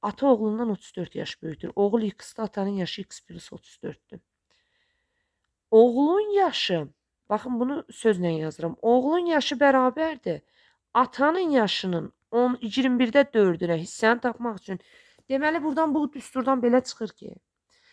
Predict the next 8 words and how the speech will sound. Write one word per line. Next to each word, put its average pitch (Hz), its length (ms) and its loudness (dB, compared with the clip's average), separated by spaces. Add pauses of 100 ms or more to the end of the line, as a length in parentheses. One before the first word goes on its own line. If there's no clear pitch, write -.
(220)
mən 285 200 2
yazmalıyam 220 680 4
ki, - 300 -8 (140)
X - 280 -8 (100)
bərabərdir. 170 920 0 (1000)
Atanın 269 580 2
yaşını 170 800 -2 (1120)
vurmalıyam 302 840 2